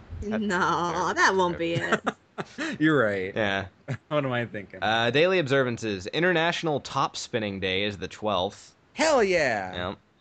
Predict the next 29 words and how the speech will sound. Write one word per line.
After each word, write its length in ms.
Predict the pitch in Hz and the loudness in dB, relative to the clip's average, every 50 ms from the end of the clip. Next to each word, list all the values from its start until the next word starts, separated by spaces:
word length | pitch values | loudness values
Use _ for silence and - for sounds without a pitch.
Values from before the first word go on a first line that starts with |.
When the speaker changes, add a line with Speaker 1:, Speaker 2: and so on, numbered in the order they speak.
| _ _ _ _ - - _ | _ _ _ _ -20 -12 _
Speaker 1:
Yeah. 60 | - | -2
Uh, 680 | 95 104 104 104 101 98 98 98 98 95 92 90 92 95 92 - _ _ _ | -2 0 2 2 2 2 2 2 4 4 2 2 0 -2 -6 -12 _ _ _
so 360 | - - - 107 101 101 98 | -8 -4 -2 0 0 0 0
Speaker 3:
Wait, 140 | 104 151 143 | 0 2 2
Speaker 1:
get 60 | 139 | 2
Speaker 3:
is 40 | 143 | 4
Speaker 1:
out 40 | - | 4
Speaker 3:
that 60 | 185 185 | 4 4
Speaker 1:
your 80 | 180 180 | 4 4
Speaker 3:
like, 140 | 175 170 165 | 4 4 2
Speaker 1:
cradles. 180 | 98 95 - | 2 0 0
Speaker 3:
like 140 | 147 143 135 | 0 -2 -2
spinning? 460 | 127 - - 151 151 151 151 147 131 123 | -4 -8 -10 -8 -8 -6 -6 -8 -8 -8
Like, 200 | 123 120 117 117 | -8 -8 -8 -8
okay. 600 | 139 147 143 135 - 120 107 104 98 98 95 95 - _ _ _ _ - | -6 -6 -6 -6 -6 -6 -6 -4 -4 -6 -8 -10 -12 _ _ _ _ -12
I 80 | 120 123 | -10 -8
thought, 300 | 123 135 123 117 113 110 - - - - _ _ _ _ - | -4 -2 -2 -2 -4 -4 -8 -16 -20 -20 _ _ _ _ -10
I 60 | 120 | -4
thought 200 | 123 123 113 113 | -4 -2 -2 -2
maybe 280 | 113 113 110 110 110 | -2 -4 -4 -2 -2
it 40 | 107 | -2
was 160 | 104 107 104 110 | -4 -4 -4 -4
like 260 | 107 104 98 92 - | -2 -4 -4 -6 -10
the 60 | - 104 | -14 -12
game 320 | 95 101 101 101 101 98 | -10 -10 -8 -8 -8 -10
Top 300 | - - 95 95 101 - | -8 -6 -4 -4 -4 -6
Spin. 400 | - - - 131 131 139 143 143 143 - | -8 -8 -6 -4 -4 -4 -4 -6 -4 0
Speaker 1:
Oh, 340 | 135 139 131 117 104 95 90 | 2 4 4 4 4 2 2
no. 520 | 87 170 196 175 120 95 90 87 87 85 | 0 0 0 2 2 2 0 -2 -4 -6